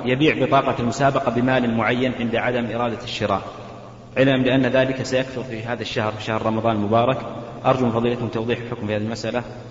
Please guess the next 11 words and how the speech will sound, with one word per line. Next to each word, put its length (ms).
مفصلا 480
ما 240
أمكن 240
لكثرة 280
السائلين 420
عن 160
هذه 180
الصور 420
وغيرها، 300
والله 200
أعلم. 200